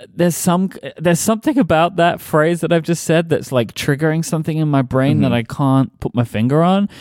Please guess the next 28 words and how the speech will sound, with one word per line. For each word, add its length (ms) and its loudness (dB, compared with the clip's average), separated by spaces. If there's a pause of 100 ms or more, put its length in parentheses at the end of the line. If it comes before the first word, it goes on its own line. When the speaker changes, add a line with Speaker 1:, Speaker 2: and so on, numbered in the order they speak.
(160)
Speaker 1:
But, 80 4
like, 140 2
they 140 2
control 500 0
the 100 -4
means 380 -6
of 80 -12
supply 640 -6 (160)
in 380 0
Speaker 2:
Right. 220 -4
Speaker 1:
theory. 720 -4
Like, 240 -2
I 160 -2
will 180 -2
Speaker 2:
Right. 120 -4
Speaker 1:
give 220 -2
them 340 -2 (520)
the 420 4
ben-, 420 -2
not, 220 0 (520)
I 80 2
will 120 4
give 260 -2
them 240 -2
the 280 2
lenience 640 -4
in 160 -4
that 260 -6